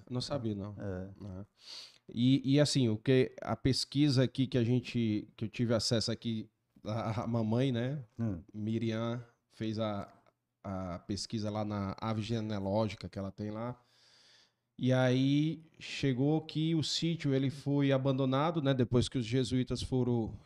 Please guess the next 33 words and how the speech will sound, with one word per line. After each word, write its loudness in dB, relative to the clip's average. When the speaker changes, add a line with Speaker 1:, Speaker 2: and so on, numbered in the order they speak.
Speaker 1:
expulsos, -2
né? -4
O -8
sítio -10
ficou -6
abandonado. -2
E -8
que 2
o 10
João 10
Gomes 8
Brasil, 4
que 0
era 4
um 0
político 0
na 4
época, 2
né? 0
Isso -4
aí 2
nós 0
estamos -4
falando -2
aí -2
do -4
século -4
dezoito, 4
né? -2
Speaker 2:
Uhum. -6
Speaker 1:
Século -10
dezoito. -6
Ele, 2